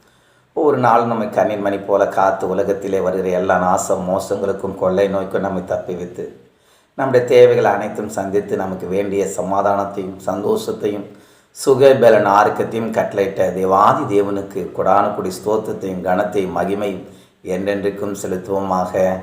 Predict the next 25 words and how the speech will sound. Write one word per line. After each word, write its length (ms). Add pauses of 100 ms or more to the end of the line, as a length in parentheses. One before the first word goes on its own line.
(140)
ஹல்லேலூயா. 640 (460)
இன்றைக்கும் 460
நாம் 220
தெரிந்து 280
கொண்ட 200
வேத 240
பகுதி 600
மார்க் 480
எட்டாம் 400
அதிகாரம் 600 (380)
முப்பத்தி 460
நாலாம் 420
வசனத்திலிருந்து 760 (180)
முப்பத்தெட்டாம் 600
வசனம் 320
வரைக்கும் 400
வாசிக்கிறேன், 500
கவனியுங்கள். 520 (920)
பின்பு 480
அவர் 280
ஜனங்களையும் 800
தம்முடைய 380
சீஷர்களையும் 640
தம்மிடத்தில் 500
அழைத்து, 680